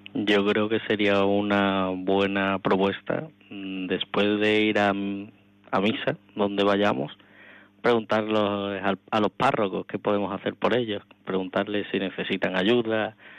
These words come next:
eh, qué podemos ayudarles, si antes de la misa nos pide el favor de que repartamos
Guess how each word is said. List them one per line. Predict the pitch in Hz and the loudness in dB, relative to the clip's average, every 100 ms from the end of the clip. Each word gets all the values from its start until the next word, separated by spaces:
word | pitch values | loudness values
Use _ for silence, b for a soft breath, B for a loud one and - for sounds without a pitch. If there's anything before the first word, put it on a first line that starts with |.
| B B | B B
eh, | 107 104 101 98 | -8 -8 -8 -6
qué | 104 | -2
podemos | 104 98 90 | 0 0 0
ayudarles, | 87 98 113 107 104 101 101 B B B B B - - | 0 2 2 0 -2 -2 -6 B B B B B -18 -4
si | 104 101 | 0 2
antes | 104 104 107 101 | 2 2 0 2
de | 107 107 104 104 104 101 101 98 | 2 2 2 2 0 0 -2 0
la | 98 | 0
misa | 101 113 - 104 101 101 98 | 0 -4 -2 0 2 0 -2
nos | 98 95 | -4 -2
pide | 110 104 | 0 2
el | 95 | 2
favor | 101 98 104 101 | 2 2 2 0
de | 101 | -4
que | 98 98 | -2 -4
repartamos | 95 95 101 - 104 101 101 98 92 90 | -4 -2 -2 -2 0 0 0 0 -2 -6